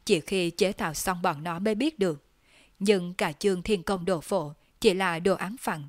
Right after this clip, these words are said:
ngay cả cấu tạo đồ bên trong cũng không có. Dù Đường Phong muốn chế tạo cũng hữu tâm vô lực. Đường Phong quả thật nghiên cứu rất sâu với cơ quan ám khí, nhưng chỉ có một cái đồ án phẳng,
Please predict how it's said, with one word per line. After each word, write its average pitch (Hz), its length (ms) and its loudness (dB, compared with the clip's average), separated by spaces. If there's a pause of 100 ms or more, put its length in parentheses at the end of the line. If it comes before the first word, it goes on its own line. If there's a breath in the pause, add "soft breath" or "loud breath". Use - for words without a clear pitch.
(400 soft breath)
ngay 247 160 0
cả 180 160 2
cấu 180 200 -2
tạo 156 340 -4
đồ 180 200 2
bên 165 220 -2
trong 180 300 -4
cũng 175 200 2
không 175 300 -2
có. 180 260 -6 (500 soft breath)
Dù 202 180 8
Đường 170 220 0
Phong 180 260 -4
muốn 180 160 4
chế 190 200 -2
tạo 165 320 -8 (200)
cũng 185 180 6
hữu 180 180 2
tâm 175 280 -4
vô 196 160 -2
lực. 175 260 -6 (540 soft breath)
Đường 208 160 8
Phong 247 200 -4
quả 170 160 0
thật 185 260 -6
nghiên 180 240 2
cứu 180 220 0
rất 302 180 0
sâu 190 280 0
với 208 120 2
cơ 220 260 0
quan 180 180 -2
ám 180 180 -6
khí, 190 280 -6 (460 soft breath)
nhưng 202 220 6
chỉ 175 180 4
có 247 140 -2
một 254 160 4
cái 185 260 -2
đồ 226 140 6
án 175 260 -6
phẳng, 165 280 -4